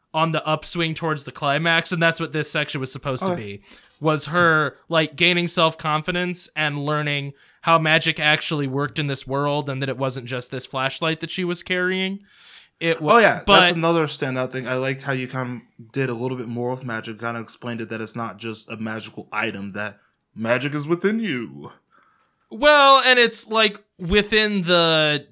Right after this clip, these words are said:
Speaker 1: uh, the thoughts you have on an item. So, like,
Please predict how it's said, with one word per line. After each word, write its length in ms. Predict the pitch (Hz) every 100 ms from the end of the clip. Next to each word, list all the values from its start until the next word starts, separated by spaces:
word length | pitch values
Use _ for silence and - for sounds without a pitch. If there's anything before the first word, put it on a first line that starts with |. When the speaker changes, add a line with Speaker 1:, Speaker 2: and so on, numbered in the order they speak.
| 127 -
Speaker 1:
uh, 500 | - 147 143 135 135
the 220 | 127 143 139
thoughts 560 | - 170 165 165 -
you 100 | 156
have 400 | - 151 143 143 -
on 220 | 139 135
an 100 | 120
item. 440 | 104 101 98 92
So, 540 | 107 - 170 156 143 - _
like, 400 | 160 160 156 151